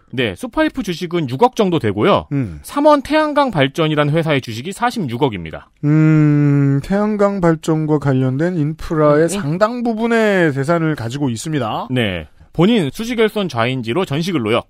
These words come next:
Speaker 2: 네.
Speaker 1: 검지손가락이
Speaker 2: 어, 그렇죠.
Speaker 3: 잘렸다는 거죠.
Speaker 2: 음.
Speaker 1: 장남 차남 육군병장 만기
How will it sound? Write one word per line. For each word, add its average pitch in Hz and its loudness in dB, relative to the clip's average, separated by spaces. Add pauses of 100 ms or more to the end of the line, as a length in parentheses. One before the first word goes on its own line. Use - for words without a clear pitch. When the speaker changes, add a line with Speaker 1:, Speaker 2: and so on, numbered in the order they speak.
(120)
Speaker 2:
네. 135 -12 (580)
Speaker 1:
검지손가락이 143 2 (100)
Speaker 2:
어, 175 4
그렇죠. 196 -2
Speaker 3:
잘렸다는 196 -8
거죠. 156 -14
Speaker 2:
음. 110 -8 (500)
Speaker 1:
장남 214 0
차남 233 -2
육군병장 175 -2
만기 165 -2